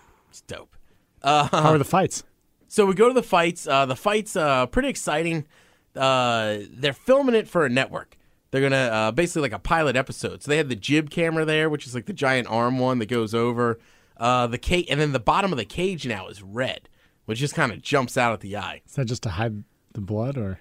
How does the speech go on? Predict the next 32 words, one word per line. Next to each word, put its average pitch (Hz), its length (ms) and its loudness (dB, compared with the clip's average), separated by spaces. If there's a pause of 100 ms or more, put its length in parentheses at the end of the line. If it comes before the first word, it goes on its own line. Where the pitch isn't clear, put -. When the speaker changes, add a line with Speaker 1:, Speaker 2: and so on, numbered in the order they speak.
(260)
Speaker 1:
No, 233 400 4
I 185 80 4
think 185 160 0
they 175 120 2
just, 147 360 -4
Super 160 260 -2
Fight 151 220 0
League 131 140 0
has 131 200 2
it 135 60 -2
in 131 60 0
their 113 100 0
colors. 127 420 0
The 123 80 -12
red 123 140 2
is, 120 80 -2
like, 113 120 -4
the 113 80 -6
dominant 107 360 -2
one. 101 320 -2
Speaker 2:
Oh, 175 140 0
okay. 143 180 -4
Speaker 1:
So 147 140 -2
they 131 60 4
want 131 120 4
it 113 80 0
in 113 100 2
there. 131 220 0 (300)
So 208 160 2
we 196 100 0
get 254 280 -2
there, 120 340 0